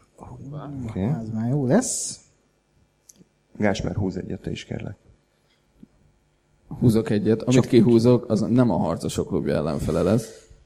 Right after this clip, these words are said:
Speaker 3: Csak hogy előre tisztázzuk a húzás szabályait, nem úgy, mint a legutóbbi
Speaker 1: <laughs>
Speaker 3: alkalommal.
Speaker 2: Csak óvatosan.
Speaker 3: A tizenkét dühös ember.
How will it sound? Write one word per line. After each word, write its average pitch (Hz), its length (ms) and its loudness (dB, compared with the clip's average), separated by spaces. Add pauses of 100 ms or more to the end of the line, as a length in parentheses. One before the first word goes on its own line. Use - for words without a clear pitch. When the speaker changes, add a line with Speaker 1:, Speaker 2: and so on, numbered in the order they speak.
(600)
Speaker 3:
Csak 98 200 -6
hogy 98 540 2
előre 95 320 4
tisztázzuk 104 480 0
a 98 60 4
húzás 92 320 0
szabályait, 95 600 -2
nem 85 120 -4
úgy, 90 120 -2
mint 95 180 -4
a 87 220 -4
legutóbbi 101 760 2 (100)
Speaker 1:
<laughs> - 160 2
Speaker 3:
alkalommal. 107 680 4 (720)
Speaker 2:
Csak - 220 -10
óvatosan. 110 720 -6 (1000)
Speaker 3:
A - 60 -2
tizenkét 98 460 4
dühös 92 300 0
ember. 82 380 -2